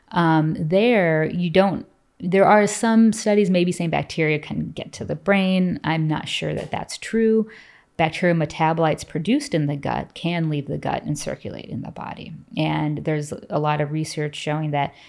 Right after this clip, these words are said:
um, metabolites, or, you know, the chemicals produced by the bacteria, can leave the gut and go and circulate and influence distant sites, including the brain and the liver and, um, fat tissue and, and things like that.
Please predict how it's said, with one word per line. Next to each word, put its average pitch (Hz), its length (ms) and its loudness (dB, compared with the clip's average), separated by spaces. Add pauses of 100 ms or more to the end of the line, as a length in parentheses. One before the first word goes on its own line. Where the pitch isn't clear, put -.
(360)
um, 147 440 0
metabolites, 156 880 0
or, 156 300 0
you 165 100 0
know, 151 100 2
the 151 80 -4
chemicals 160 560 0
produced 156 360 -4
by 147 140 0
the 147 80 -4
bacteria, 151 560 -4
can 156 200 -4
leave 147 180 -2
the 147 80 -2
gut 147 320 -2
and 151 160 -2
go 143 200 0
and 151 120 -2
circulate 139 520 -6
and 147 140 -2
influence 143 460 -6
distant - 400 -12
sites, - 400 -12
including 143 520 -6 (500)
the 175 100 0
brain 165 680 2
and 139 540 -2
the - 80 -8
liver 170 720 0
and, 139 600 -2
um, 147 460 -6 (580)
fat 131 360 -8
tissue 147 680 -6
and, - 200 -8
and 147 140 -10
things - 180 -10
like - 140 -14
that. - 180 -10